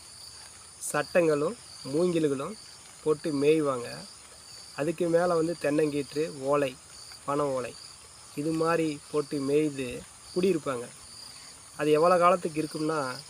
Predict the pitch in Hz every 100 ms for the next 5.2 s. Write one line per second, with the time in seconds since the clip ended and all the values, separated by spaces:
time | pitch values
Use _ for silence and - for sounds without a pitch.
0 | - - - 170 170 156 160 165 175 156
1 | 143 139 156 135 - 127 - - - -
2 | - - - - - - - - 156 151
3 | 180 160 147 165 180 - - 185 185 -
4 | 147 180 - 147 165 165 160 156 139 -
5 | 139 120